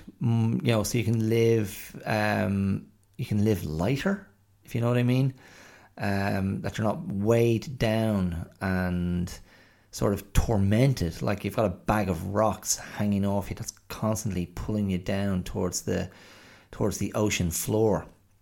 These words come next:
Um, I mean, I think of, I think of, uh, when I say the word stain,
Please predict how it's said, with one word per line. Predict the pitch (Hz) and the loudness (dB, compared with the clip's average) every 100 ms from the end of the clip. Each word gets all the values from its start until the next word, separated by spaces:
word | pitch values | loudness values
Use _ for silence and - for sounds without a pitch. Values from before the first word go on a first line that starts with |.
| _ _ - - | _ _ -16 -4
Um, | 95 92 92 90 - _ _ _ _ _ _ _ _ - - - | 0 2 0 -2 -6 _ _ _ _ _ _ _ _ -20 -14 -4
I | |
mean, | 107 110 | 0 0
I | |
think | - 143 135 | 2 0 2
of, | 113 180 - - - - - - - - - - _ _ _ _ _ _ _ _ _ _ | 4 2 0 -14 -20 -20 -20 -20 -20 -20 -20 -20 _ _ _ _ _ _ _ _ _ _
I | 107 | 0
think | 104 139 123 110 | 4 4 4 6
of, | 101 98 95 95 - - | 8 8 4 0 -10 -6
uh, | - 98 95 95 95 | 0 2 4 4 2
when | 95 98 | 2 2
I | |
say | 92 113 | 2 2
the | 104 | 4
word | 87 - | 2 2
stain, | - - - - 104 107 107 98 80 | 2 2 0 2 4 6 4 4 2